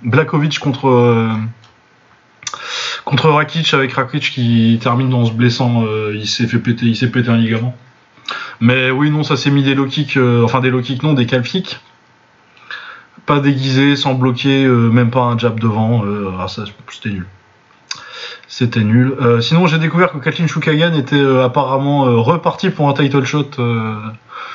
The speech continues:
et ça, ça dit tellement de choses sur cette caté merveilleuse que sont les, <laughs> les, les poids mouches, euh, féminines.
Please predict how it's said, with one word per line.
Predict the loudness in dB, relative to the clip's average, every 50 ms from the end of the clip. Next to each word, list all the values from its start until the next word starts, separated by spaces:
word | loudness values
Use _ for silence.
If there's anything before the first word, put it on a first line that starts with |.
| -14 -14 -16 -16 -18 -20 -20 -20 -20 _ 0
et | 0 2 2 4 2 2 2 2 2 0 0 0 0 -2 -2
ça, | -2 -4 -6 -6 -6 -6
ça | -2 -2 -2
dit | -2 -2 -2
tellement | -2 -2 0 2 2 0
de | 0
choses | 0 -2 -4 -4
sur | -4 -8 -8
cette | -8 -8 -6
caté | -6 -6 -4 -4 -4 -4
merveilleuse | -2 -2 -2 0 0 0 2 2 0 0
que | -2 -2
sont | -2 0 -2 -2
les, | -2 -2 -4 -4 -4 -12 -14 -16 -16 -16 -18 -20 -20 -20 -12 -8
<laughs> | -6
les, | -4 -2 -2 -4 -4 -6 -8 -6 -6 -6 -8 -12 -14 _ _
les | 2 4 4 4
poids | 2 2 0 2
mouches, | 4 4 4 2 2 0 0
euh, | 0 0 0 -2 -2 -4 -4 -4 -6 -6 -6
féminines. | -6 -2 0 0 2 2 2 2 0 0